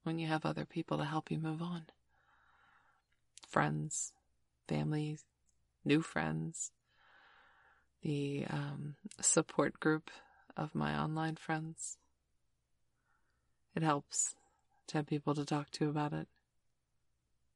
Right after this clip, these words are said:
It's okay to not see eye to eye with all of your friends all the time. People are different. That doesn't mean you should just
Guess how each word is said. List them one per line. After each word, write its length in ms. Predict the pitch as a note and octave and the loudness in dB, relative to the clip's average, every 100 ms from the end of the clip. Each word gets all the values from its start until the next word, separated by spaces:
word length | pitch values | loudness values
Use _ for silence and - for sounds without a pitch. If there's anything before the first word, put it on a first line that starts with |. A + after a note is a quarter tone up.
| _ _ _ _ _ _ _ _ _ _ _ _ _ _ _ - _ _ _ | _ _ _ _ _ _ _ _ _ _ _ _ _ _ _ -20 _ _ _
It's 180 | E3 - | 0 2
okay 320 | E3+ - E3 | 2 6 6
to 100 | E3 | 8
not 280 | D#3 D3 - | 6 4 0
see 200 | - D#3 | 2 4
eye 160 | D3 D3 | 4 4
to 80 | |
eye 200 | C#3 C#3+ | 4 4
with 180 | C#3+ C#3+ - - _ _ | 2 -2 -6 -20 _ _
all 220 | - C#3 C#3+ | 4 6 6
of 140 | C#3+ | 2
your 100 | D3 | -2
friends 320 | - D#3 D3+ | 0 0 0
all 200 | D#3+ C3+ | 0 -2
the 120 | C#3 | -2
time. 360 | D3 D3+ C#3+ C3 - _ _ _ _ _ | -2 -2 -2 -4 -10 _ _ _ _ _
People 300 | - E3 G3 | 0 2 4
are 60 | F3+ | 4
different. 440 | F3 - - - - _ - - - - - - _ | 2 0 -4 -6 -14 _ -20 -20 -20 -20 -20 -20 _
That 60 | - | 4
doesn't 220 | D#3+ D#3+ | 6 8
mean 140 | D#3 D#3 | 6 6
you 120 | D#3 | 8
should 200 | - D#3 | 6 6
just 240 | D3+ - | 4 2